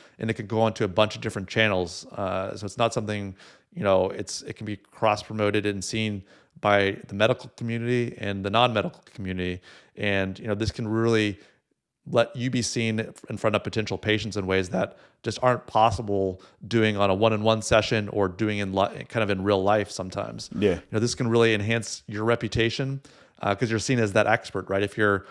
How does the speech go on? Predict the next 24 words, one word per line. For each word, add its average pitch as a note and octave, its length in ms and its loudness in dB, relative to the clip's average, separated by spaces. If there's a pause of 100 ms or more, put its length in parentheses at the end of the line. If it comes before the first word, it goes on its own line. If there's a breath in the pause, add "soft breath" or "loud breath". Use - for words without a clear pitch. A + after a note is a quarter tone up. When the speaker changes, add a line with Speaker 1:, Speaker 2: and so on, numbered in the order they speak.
(160 loud breath)
Speaker 1:
talking A2 300 -2
about G#2+ 140 2
specific G#2+ 320 -8
sports - 340 0
medicine A2 340 2
injuries G2 360 -2
or F#2 60 -2
running B2+ 280 2
injuries, G2 540 -2 (300 loud breath)
and - 140 -8
the, G#2 160 -6
you A2 80 -4
know, F#2 60 -2
people G#2 240 0
in G#2+ 60 2
your G#2 60 -2
local G#2+ 240 0
area G2 260 2
looking G#2+ 340 -4
at F#2+ 140 0
this G2 180 -6
and F#2+ 100 -10
watching G2+ 420 -2
it, F#2 180 -2